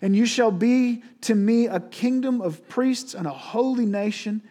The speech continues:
These are the words that you shall speak to the people of Israel." And so Moses came and called the elders of the people, and he set before them all these words that the Lord had commanded him. And all the people answered and said, "All that the Lord has spoken,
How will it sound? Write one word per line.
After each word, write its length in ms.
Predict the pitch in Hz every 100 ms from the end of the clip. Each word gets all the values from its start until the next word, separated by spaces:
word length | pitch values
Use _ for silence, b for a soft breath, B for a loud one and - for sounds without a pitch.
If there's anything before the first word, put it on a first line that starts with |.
| b b b b b
These 360 | 180 254 254
are 60 | 247
the 100 | 220
words 320 | 196 220 220
that 80 | 214
you 60 | 196
shall 180 | 196
speak 400 | 170 - 247 220 -
to 100 | 180
the 120 | 170
people 440 | - 240 226 175
of 100 | 170
Israel." 520 | 196 190 185 170 160 B B B
And 100 | 196
so 120 | 220
Moses 460 | 208 240 240 254 226
came 360 | 240 254 233
and 140 | 202 -
called 340 | 226 233 208
the 120 | 202
elders 440 | 208 247 247 233 214
of 60 |
the 80 | 202
people, 280 | 214 233 208
and 80 | 196
he 60 |
set 300 | 180 240 247
before 340 | 240 - 233 214
them 140 | 196
all 340 | 202 226 254
these 300 | 247 254 226
words 380 | 202 226 214 190
that 100 | 196
the 100 | 190
Lord 320 | 180 202 226
had 160 | 214 185
commanded 540 | 190 190 208 214 226
him. 280 | - 220 220 - b b b b b
And 120 | 180
all 300 | 180 233 262
the 120 | 254
people 440 | - 247 233 220
answered 480 | 196 226 226 220 196
and 160 | 185 170
said, 500 | - 185 170 160 - B B B
"All 460 | - 202 233 247 254
that 160 | 214 180
the 100 | 170
Lord 380 | 180 214 220
has 160 | 175 160
spoken, 680 | - - 208 202 208 214